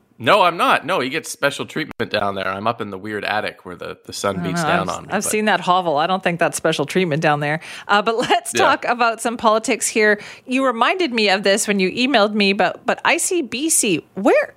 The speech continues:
Speaker 2: is that rebate check <laughs> anyway?
Speaker 1: Yeah, I mean, if you're listening right now and you're wondering, "Hey, wasn't I supposed to get money from I C B C at some point?" Well, yeah, you were. Uh, that was back in March. Premier John Horgan said,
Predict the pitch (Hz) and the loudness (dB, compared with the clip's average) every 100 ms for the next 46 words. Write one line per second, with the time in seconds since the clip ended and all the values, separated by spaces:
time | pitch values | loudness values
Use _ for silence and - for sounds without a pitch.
0 | _ 254 453 - 190 147 180 180 170 147 | _ 0 0 4 4 4 2 0 2 0
1 | - 220 - - 294 320 214 - 214 - | 2 2 2 0 0 2 2 0 -2 -6
2 | _ _ _ _ _ _ _ _ _ - | _ _ _ _ _ _ _ _ _ -2
3 | 226 214 117 113 123 214 277 277 - 226 | 4 6 4 0 -8 -8 -6 -6 -6 -4
4 | 143 113 104 107 104 107 113 123 113 107 | 0 0 0 0 0 -4 -4 -4 -2 -4
5 | 101 220 247 98 - - 240 294 277 - | -4 -2 -2 -4 -8 -10 -8 -6 -6 -8
6 | 233 214 165 117 123 156 156 - 123 110 | -8 -4 -4 0 0 0 -4 -4 -2 0
7 | 123 - 104 110 131 - 143 131 - 135 | -2 -4 -10 -8 -6 -4 -2 -2 -2 -4
8 | 131 131 135 - 123 131 120 143 165 107 | -4 -4 -6 -4 0 0 2 0 0 -2
9 | 123 196 104 107 92 107 113 139 135 120 | -4 0 2 2 2 0 0 -4 -2 0
10 | 127 120 95 92 139 185 - - 117 110 | 0 -4 -8 -2 -2 -2 -10 -10 -6 -4
11 | 95 104 98 110 110 95 - 98 98 | -2 0 2 2 0 -2 0 2 2